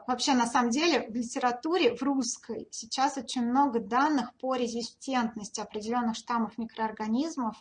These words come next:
и о, э, росте этой резистентности в разных регионах. Э, в целом, э, в отчёте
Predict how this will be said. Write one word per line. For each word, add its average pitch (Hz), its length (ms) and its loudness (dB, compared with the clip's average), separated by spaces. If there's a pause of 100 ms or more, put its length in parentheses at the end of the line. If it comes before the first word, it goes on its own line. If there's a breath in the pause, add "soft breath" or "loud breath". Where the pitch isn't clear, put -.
(120)
и 247 500 -4
о, 240 340 2 (440 loud breath)
э, 208 600 -2 (140)
росте 269 680 -2
этой 254 240 0
резистентности 240 800 -4
в 214 60 -8
разных 220 400 -2
регионах. 247 680 0 (640 loud breath)
Э, 214 240 -6
в - 80 -16
целом, 277 600 2
э, 233 180 -2 (160)
в 240 140 2 (140)
отчёте 262 880 -2